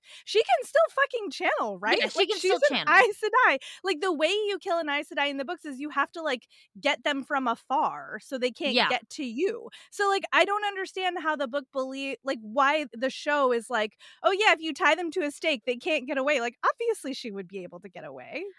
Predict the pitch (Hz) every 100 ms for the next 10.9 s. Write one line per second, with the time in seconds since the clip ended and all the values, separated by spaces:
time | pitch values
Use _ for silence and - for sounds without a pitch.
0 | - 339 403 277 381 427 349 269 302 277
1 | 208 269 254 226 214 208 _ _ _ -
2 | 254 226 220 190 - 233 220 - 240 226
3 | 226 226 226 226 190 - 233 196 226 233
4 | 262 214 208 214 208 196 196 196 - -
5 | - 180 185 226 269 - 226 196 175 170
6 | 196 214 277 294 320 320 269 254 254 233
7 | 233 247 285 240 269 - 247 - 214 214
8 | 196 208 196 208 190 170 - 196 - -
9 | 220 208 214 208 - - 202 185 170 175
10 | 151 151 - 180 175 165 170 160 160